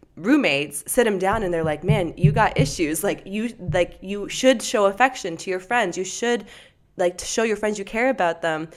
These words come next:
And we care about you so much. We do all these secret things for you when you're not even looking to, to, like," he was saying one of the roommates, like, cleans his room when he's not home, for example. So anyway, so the whole thing is about Nick trying to figure out, like, how <laughs> to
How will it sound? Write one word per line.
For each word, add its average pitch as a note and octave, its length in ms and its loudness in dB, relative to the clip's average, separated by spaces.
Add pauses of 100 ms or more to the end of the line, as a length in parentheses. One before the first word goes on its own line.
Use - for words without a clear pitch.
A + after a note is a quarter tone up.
(300)
And E3+ 360 -2
we A3 160 0
care A3+ 200 -4
about G3+ 200 -2
you G#3+ 100 -4
so G#3+ 140 -8
much. A#3 180 -4
We G#3 100 -4
do G3+ 160 -2
all G#3+ 120 2
these F#3+ 160 -6
secret F#3+ 300 -10
things G3 220 -4
for - 140 -8
you D#3 400 -4 (300)
when G3 160 0
you're F#3+ 80 2
not F#3+ 180 6
even E3+ 240 0
looking F3+ 500 -2
to, F3+ 200 -6 (160)
to, G3+ 140 -4
like," D3+ 440 0 (720)
he G3 160 -6
was F3+ 100 0
saying E3 320 0
one E3 140 2
of E3 80 2
the D#3+ 80 0
roommates, D#3 320 -2
like, D#3 120 -4
cleans E3+ 300 -6
his D#3+ 160 -6
room D#3+ 220 2
when C#3 100 -2
he's C3+ 140 -4
not C#3+ 140 -4
home, D#3+ 520 -6
for D3 120 -2
example. - 580 -6 (220)
So A#3 140 0
anyway, C4 400 4
so - 120 -4
the G#3+ 80 -2
whole C#4 480 0 (240)
thing B3+ 160 2
is G3+ 100 -4
about E3+ 220 -2
Nick G3 240 -2
trying G3+ 160 -6
to F3+ 60 -6
figure E3+ 280 -4
out, D#3+ 140 0
like, D#3+ 180 -4
how F3 420 4
<laughs> - 180 -2
to G3+ 280 2